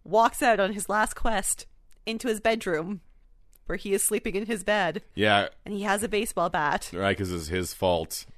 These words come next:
Speaker 1: his
Speaker 2: Everything.
Speaker 1: fault.
Speaker 2: It's his fault.
Speaker 1: And Luke Perry.
Speaker 2: We do get a, we do get imaginary Luke Perry, who's
Speaker 1: And a
Speaker 2: very succinct.
Speaker 1: And very good. He's all, basically as good as real Luke Perry.
Speaker 2: Still Archie. It's still Archie, keep in mind.
Speaker 1: But it's, like, the reasonable part of Archie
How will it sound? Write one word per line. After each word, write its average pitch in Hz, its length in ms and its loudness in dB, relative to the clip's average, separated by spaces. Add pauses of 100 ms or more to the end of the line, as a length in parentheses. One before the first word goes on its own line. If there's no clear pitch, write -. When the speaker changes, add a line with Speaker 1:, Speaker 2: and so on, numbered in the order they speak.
(140)
Speaker 1:
his 80 80 2
Speaker 2:
Everything. 92 400 2
Speaker 1:
fault. 175 380 0 (120)
Speaker 2:
It's 87 180 -6
his 90 200 -2
fault. 82 400 0
Speaker 1:
And 220 160 -2
Luke 240 180 -4
Perry. 190 520 2
Speaker 2:
We 262 120 10
do 165 140 0
get 214 160 6
a, 208 160 2
we 156 180 -4
do 180 100 -2
get 220 140 4
imaginary 175 540 2
Luke 139 240 2
Perry, 98 400 6
who's 127 200 6
Speaker 1:
And - 20 2
a - 20 0 (100)
Speaker 2:
very 147 340 10
succinct. 101 580 -2 (200)
Speaker 1:
And 277 180 2
very 285 260 0
good. 190 420 -2 (260)
He's - 180 -6
all, - 220 -4 (380)
basically 294 420 0
as 226 80 0
good 190 120 2
as 202 100 -4
real 175 180 -2
Luke - 180 -6
Perry. - 140 2
Speaker 2:
Still 202 240 10
Archie. 117 480 6
It's 98 100 -2
still 214 240 8
Archie, 143 440 6
keep 110 220 0
in 113 100 4
mind. 104 480 4 (260)
Speaker 1:
But 254 120 4
it's, - 200 -4
like, 220 220 0
the 196 100 0
reasonable 220 360 -2
part - 160 0
of 156 60 -2
Archie 156 340 -4